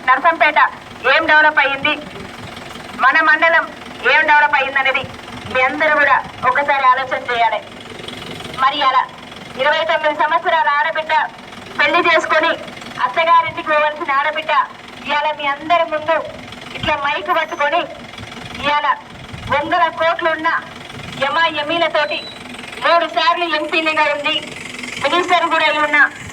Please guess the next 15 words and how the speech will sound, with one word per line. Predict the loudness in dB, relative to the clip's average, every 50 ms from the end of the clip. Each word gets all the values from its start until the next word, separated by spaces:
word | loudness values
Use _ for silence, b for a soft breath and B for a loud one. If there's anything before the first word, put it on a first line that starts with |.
| -12 -12 -12 -12 -12 -12 -12 -10 -10 -10 -10 -8 -4 0 0 0
అంత | 2 2 0 0 0 -2
పెద్దలతోటి | -2 0 2 2 2 2 2 0 0 -2 -2 -4 -8 -8 -12 -16 -16 -16 -16 -14 -14 -10 -4 -2
ఇవాళ | 0 0 2 2 2 2 0 -4 -12 -14 -16 -16 -10 -4 0
పోరాటం | 2 2 4 4 4 4 2 2 0 0
చేస్తుందంటే, | -4 -4 -2 -4 -2 0 2 2 2 4 4 4 4 2 0 -6 -14 -16 -16 -18 -14 -12 -10 -4 0 2
దానికి | 2 2 2 -2 -4 -6 -6 -8 -8 -10 -14 -14 -14 -14 -12 -6 0 2 2
ఒకే | 2 4 4 4 4 4
ఒక | 4 2 2 2 2 0 -4 -12 -14 -16 -14 -12 -6 -2
ముఖ్య | -2 0 0 0 0 2 2 2
కారణం | 2 4 2 2 2 2 0 -2 -6 -10 -14 -16 -16 -16 -16 -14 -14 -14 -14 -14 -14 -14 -14 -14 -12 -4 2 4
వాళ్ళ | 4 4 4 4 4 4
అవినీతి, | 4 4 2 2 2 2 2 0 -2 -4 -6 -6 -10 -14 -14 -14 -14 -14 -14 -14 -14 -14 -14 -14 -12 -12 -12 -12 -14 -14 -14 -8 -2 2
వాళ్ళ | 4 4 4 4 4 2 2 0
నిర్లక్ష్యపు | 0 0 0 2 2 2 2 2 0 -2 0 -2 0 2 4
పాలన. | 4 4 4 4 2